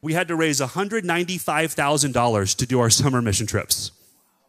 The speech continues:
Hundred ninety-five thousand dollars. You might say, "Man, that's a lot of money. Is that worth it?" Well, we planted churches from these trips. We, God has moved and established long-term works. That's part of our strategy. God provided everything. We wanna thank you for the above and beyond giving.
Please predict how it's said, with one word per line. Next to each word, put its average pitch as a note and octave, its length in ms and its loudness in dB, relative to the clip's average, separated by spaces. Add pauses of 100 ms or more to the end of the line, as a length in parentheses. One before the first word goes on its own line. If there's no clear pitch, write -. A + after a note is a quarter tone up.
(460)
Hundred F#3 280 2
ninety-five D#3 460 0
thousand B2+ 320 0
dollars. G#2+ 340 0
You A#2 40 -6
might A#2+ 120 2
say, A#2 100 -4
"Man, A#2 240 -4
that's B2 220 0
a - 20 -6
lot B2 120 0
of A#2+ 60 -2
money. B2 200 0
Is A2 140 0
that A#2 140 -2
worth C#3+ 200 -4
it?" - 80 -10
Well, B2 100 -12
we E3 140 -6
planted A3 360 -4
churches C#4 480 -2
from C3 220 -6
these A2+ 260 -2
trips. - 400 -4
We, D#3 100 -10 (360)
God G3 220 2
has G3+ 180 2
moved F3+ 380 2
and A#2+ 120 0
established F#3 640 -2 (460)
long-term F#3 580 -4
works. B3+ 380 -2
That's F#3 180 -6
part A3 220 -4
of F#3+ 80 -4
our C#3+ 140 0
strategy. E3+ 760 0 (320)
God G3+ 240 -4
provided F#3+ 460 0
everything. F#3+ 480 -2
We G3+ 80 0
wanna A3+ 180 0
thank G#3 260 -4
you G3+ 80 -8
for G#3 120 -2
the F#3 140 0
above C3 340 -2
and F3+ 120 -6
beyond C3+ 460 0
giving. B2+ 380 0